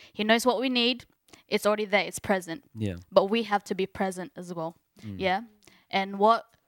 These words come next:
Speaker 1: and what God showed me was that when I meet with him, right, I always carry something with me, like a
Speaker 2: Mm.
Speaker 1: bucket. Because God is all about filling,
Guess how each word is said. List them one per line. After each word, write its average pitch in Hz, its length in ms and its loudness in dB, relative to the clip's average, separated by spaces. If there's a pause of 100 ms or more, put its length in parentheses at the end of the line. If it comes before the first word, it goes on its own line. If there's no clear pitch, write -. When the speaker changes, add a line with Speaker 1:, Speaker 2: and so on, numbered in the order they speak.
(160)
Speaker 1:
and 208 160 -4
what 220 200 2
God 202 240 2 (160)
showed 202 300 0
me 202 120 -6
was 185 220 -2
that - 120 0
when 208 140 0
I 226 100 6
meet 220 320 -4
with 196 220 -4
him, 180 300 -8 (1200)
right, 202 280 2 (960)
I 226 440 4 (760)
always 220 460 2
carry 196 320 0
something 190 420 -10
with 170 160 -8
me, 160 180 -14 (280)
like 208 180 0
a 196 60 -4
Speaker 2:
Mm. 180 60 -8
Speaker 1:
bucket. 185 320 -2 (640)
Because 202 220 -4
God 247 220 8
is 240 100 -6 (180)
all 220 180 4
about 196 260 0
filling, 185 440 -4